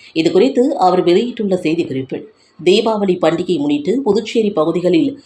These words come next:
தற்காலிக பட்டாசு சில்லறை விற்பனை கடைகள் வைக்க விரும்புபவர்கள் அதற்காக விண்ணப்பிக்கலாம். இதற்கான விண்ணப்பங்களை மாவட்ட ஆட்சியர் அலுவலக இணையதள முகவரிக்கு ஆகஸ்ட் இருபத்தி ஒன்றாம் தேதிக்குள் விண்ணப்பிக்க வேண்டும்.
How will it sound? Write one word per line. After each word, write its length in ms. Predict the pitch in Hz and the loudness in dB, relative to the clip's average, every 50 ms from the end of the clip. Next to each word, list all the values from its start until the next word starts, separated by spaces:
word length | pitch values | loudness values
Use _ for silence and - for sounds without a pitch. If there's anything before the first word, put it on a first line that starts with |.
| _ _ _ | _ _ _
தற்காலிக 640 | - 196 190 202 208 - 269 269 262 240 - 226 196 | 0 2 2 2 0 0 0 0 0 0 -2 -2 -2
பட்டாசு 560 | - - 160 - - 196 196 196 196 - 190 190 185 190 | 0 0 0 0 -2 -2 -2 -2 -2 0 2 2 2 2
சில்லறை 420 | - 196 196 202 226 233 220 196 | 0 0 0 0 0 0 -2 -2
விற்பனை 380 | - 156 160 160 165 175 170 165 | -2 -2 -2 -2 -2 -2 -2 -2
கடைகள் 400 | 165 170 151 160 160 170 160 151 | -2 -2 -2 -2 -2 -2 -2 -2
வைக்க 320 | - 151 156 156 156 - 175 | 0 -2 -2 -2 -4 -6 -4
விரும்புபவர்கள் 800 | - 185 156 156 160 143 131 135 139 135 131 120 - - - - _ _ _ _ _ _ _ _ - | -4 -4 -4 -4 -4 -4 -2 -2 -2 -2 -4 -6 -10 -12 -14 -16 _ _ _ _ _ _ _ _ 0
அதற்காக 580 | 196 190 214 226 220 226 208 196 190 190 294 | 2 2 2 2 2 2 2 2 2 0 -2
விண்ணப்பிக்கலாம். 680 | - 190 165 156 147 - 135 123 - 160 139 - - - _ _ _ _ _ - | -4 -4 -4 -4 -4 -4 -6 -10 -8 -8 -8 -8 -10 -14 _ _ _ _ _ -4
இதற்கான 460 | 208 196 208 202 202 214 214 233 269 285 247 | -2 0 0 0 0 0 0 0 0 0 0
விண்ணப்பங்களை 600 | 196 170 175 190 208 208 208 190 180 180 185 220 262 233 | 0 0 0 0 0 0 -2 -2 0 0 -2 -2 -2 -2
மாவட்ட 400 | 160 151 156 170 196 233 226 - 214 | 0 2 2 2 2 0 -2 -4 -4
ஆட்சியர் 460 | 202 185 - - 208 185 185 180 165 160 - - _ _ - | -4 -4 -4 -6 -2 0 0 0 0 -2 -6 -12 _ _ -2
அலுவலக 540 | - 165 180 220 247 240 262 233 214 202 214 214 190 151 | 0 2 2 2 2 2 0 0 0 0 0 0 0 0
இணையதள 480 | 156 156 180 190 202 202 208 190 180 170 | 0 2 2 0 0 0 -2 -2 -2 -2
முகவரிக்கு 560 | 143 139 151 170 156 - 139 123 - - - - - - - - - - - | -2 -2 -2 -2 -2 -4 -4 -6 -6 -8 -10 -10 -10 -18 -20 -16 -6 0 2
ஆகஸ்ட் 400 | 185 196 208 220 214 - - 185 160 | 4 4 4 2 -2 -4 -2 -2 0
இருபத்தி 420 | 156 170 190 196 202 202 - 180 139 | 2 2 2 2 0 0 0 -2 0
ஒன்றாம் 380 | 147 151 165 170 190 185 175 | 0 0 0 0 -2 -2 -2
தேதிக்குள் 460 | - 170 156 160 156 160 - 202 233 247 | 0 0 0 0 -2 -2 -2 -4 -2 -2
விண்ணப்பிக்க 460 | 175 160 160 190 202 - 180 - - 135 | -2 -2 0 -2 -2 -2 -6 -8 -8 -8
வேண்டும். 360 | 127 131 131 135 143 - - | -6 -6 -6 -6 -6 -8 -10